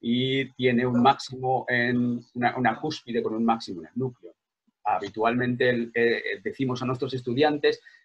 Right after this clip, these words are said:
que los electrones se distribuyen a-, aproximadamente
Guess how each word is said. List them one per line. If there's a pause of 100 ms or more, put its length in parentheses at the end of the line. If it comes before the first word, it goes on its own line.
(140)
que
los
electrones
se
distribuyen
a-, (280)
aproximadamente